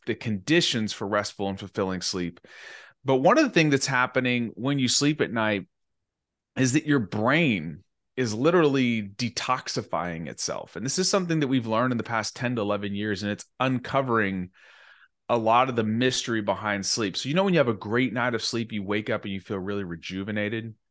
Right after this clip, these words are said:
and then you get a terrible night's sleep and you're like, kinda got brain fog and you just feel like crap. Well, the reason is literally your brain doesn't have what's called a lymphatic system, which the bre-,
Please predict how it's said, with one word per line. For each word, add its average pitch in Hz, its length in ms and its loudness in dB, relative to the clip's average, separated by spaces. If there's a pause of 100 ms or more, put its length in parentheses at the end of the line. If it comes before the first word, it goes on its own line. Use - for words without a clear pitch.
(480)
and 110 160 -2
then 117 80 2
you 117 80 0
get 117 140 0
a 90 40 -2
terrible 113 520 -2
night's 113 260 0
sleep 113 300 -2
and 101 100 -8
you're 87 80 -4
like, 78 220 -6 (180)
kinda 107 180 -6
got 85 240 -8
brain 110 380 -2
fog 101 540 2
and 87 100 -8
you 82 80 -8
just 85 180 -12
feel 85 120 -6
like 78 120 -10
crap. 98 420 -2
Well, 120 160 0
the 104 120 -2
reason 120 400 0
is 98 180 -2
literally 98 720 2
your 139 120 0
brain 135 280 2
doesn't 139 220 2
have 117 240 0
what's 113 140 -6
called 110 180 0
a 98 40 0
lymphatic 98 580 -2
system, 90 340 -6
which - 140 -12
the 107 80 -6
bre-, 107 240 0